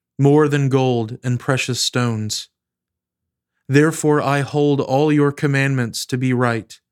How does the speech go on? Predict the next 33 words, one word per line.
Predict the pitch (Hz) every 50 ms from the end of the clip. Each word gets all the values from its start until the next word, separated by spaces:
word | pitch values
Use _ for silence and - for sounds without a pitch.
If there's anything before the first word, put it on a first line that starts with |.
| _ _ _ _ _ _ _ _ _ _ -
and | 131 135
all | - 139 143 151 156 143
false | - - 147 139 143 139 135 -
ways | 135 131 127 123 120 113 110 110 110 - - _ _ _
I | 123 123 123 120 - -
utterly | - 151 147 139 135 131 123 120 117 113 113 -
abhor. | 123 120 110 - 139 131 123 117 113 110 107 - _ _ _ _ _ _ _ _ _ _ _ _ _ _ _ _ _ _ _ _ _ _ _ _ _ _ _ _ _ _ _ -
Glory | 170 160 160 160 156 151
be | 135 139 139 139 135
to | 139 139
the | 123 120
Father, | 107 - 143 139 135 139 135 139 135 135 139 135 -
and | - 135 127 123
to | - 135
the | 123 120
Son, | - - - 143 139 139 139 139 139 135 131 135 -
and | - 135 135 135 131
to | 135
the | 131 123 113
Holy | 117 131 131 127 127
Spirit, | 123 - - - 120 117 110 110 107 - - - _ _ _ _ _ _ _ _ _ _
as | - 127 120 123
it | 131
was | 120 123 135 135 135 139 135 135
in | 135 135 127
the | 123
beginning, | 120 120 117 127 131 131 135 135 131 131 131 131 - _ _ _ _ _ _ -
is | 143 143 143 139 127
now, | 127 131 127 127 127 127 127 127 127
and | - - 123 120
ever | 117 131 135 139
shall | 135 131 - 131 120 117 117
be, | 113 117 113 107 107 104 107